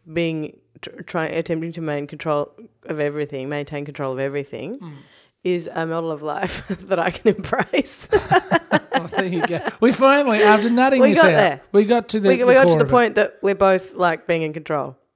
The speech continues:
Speaker 1: which we've
Speaker 2: Yeah,
Speaker 1: always
Speaker 2: but
Speaker 1: both known.
Speaker 2: <clears throat> But mine's going to be,
Speaker 1: No,
Speaker 2: so
Speaker 1: I
Speaker 2: I
Speaker 1: understand yours.
Speaker 2: determine my, I'm not gonna let someone or anything,
Speaker 1: Mm.
Speaker 2: you know, I, I, I will not lay down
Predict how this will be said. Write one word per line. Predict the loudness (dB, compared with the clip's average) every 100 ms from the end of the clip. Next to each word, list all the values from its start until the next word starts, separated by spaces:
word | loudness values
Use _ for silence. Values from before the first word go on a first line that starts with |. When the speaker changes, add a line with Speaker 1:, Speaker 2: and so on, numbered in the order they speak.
| _ _
Speaker 1:
which | -6 -2
we've | -2
Speaker 2:
Yeah, | 2
Speaker 1:
always | 2 4
Speaker 2:
but | 4 2
Speaker 1:
both | -2
known. | -2 -2 -4 -8 -14
Speaker 2:
<clears throat> | -8
But | -2 -2 0
mine's | 2 2 2 -2
going | -4 -4
to | 0
be, | 0 -2
Speaker 1:
No, | 0
Speaker 2:
so | 2 4
Speaker 1:
I |
Speaker 2:
I | 6 6
Speaker 1:
understand | 4 4 2 4
yours. | 2 2
Speaker 2:
determine | 2 4 4 2 -2 -6 -12 _ _ _ _ _ _
my, | 0 2 2
I'm | 2 0 2
not | 2 0 -2
gonna | -2 0
let | -2 -4
someone | -8 -6 -6 -8 -14 _ _ _ _ -2
or | 0 0 -4
anything, | -2 0 -2 -6 -8 -4
Speaker 1:
Mm. | -2 -2 -6 -14 _ _ _ -4
Speaker 2:
you | 0
know, | 0 -2 _ _ -4
I, | -2 -2 -4
I, | -8
I | -4 -4
will | 0 -2 -2 -8 _ _ _ _ _ _ _ _ _ _ _ -4
not | -2 0
lay | 0 0
down | 0 -2 -4 -6 -12 -16